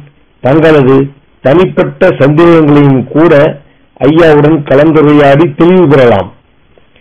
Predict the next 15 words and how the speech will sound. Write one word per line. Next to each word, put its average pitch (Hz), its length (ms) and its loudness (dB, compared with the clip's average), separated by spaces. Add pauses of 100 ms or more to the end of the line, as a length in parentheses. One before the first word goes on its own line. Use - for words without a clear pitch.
(320)
கலந்து 180 420 0
கொள்ளும் 156 460 0
அனைவரும் 175 800 0
ஞான 151 260 0
தெளிவு 147 420 0
பெறுவதுடன், 139 680 0 (480)
தங்களது 143 580 0
பல 135 360 -2
நாள் 170 380 0
பிரச்சனைகளிலிருந்தும் 156 1160 0
விடுபட்டு 139 680 -2 (420)
வாழ்வில் 160 540 0
முன்னேறி 175 540 2
வருகிறார்கள். 127 680 0 (760)
இதுவரை 143 680 0